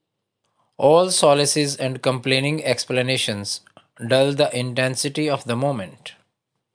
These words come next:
Suddenly you begin to see, usher, brightness of life.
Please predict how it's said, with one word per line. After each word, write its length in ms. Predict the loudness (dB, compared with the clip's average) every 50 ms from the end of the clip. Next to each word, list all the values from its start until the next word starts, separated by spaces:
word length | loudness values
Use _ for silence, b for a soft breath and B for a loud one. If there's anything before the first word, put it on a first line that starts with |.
| _ _ _ _ _ _ _ _
Suddenly 460 | -4 -2 0 0 2 2 2 2 2
you 140 | 2 2 0
begin 380 | 0 0 0 0 0 -2 -2 -2
to 100 | -2 -2
see, 500 | 0 0 0 0 -2 -2 -4 -8 -12 b b b b b b b b b b 0
usher, 480 | 0 2 2 4 4 2 2 0 -4 -10 _ _ _ _
brightness 840 | -12 -10 -6 -2 2 2 2 2 0 -2 -4 -4 -2 -2 0 0 -2 -2
of 240 | -4 -6 -8 -8
life. 580 | -6 -4 -2 -2 -2 -4 -8 -14 -18 -20 -20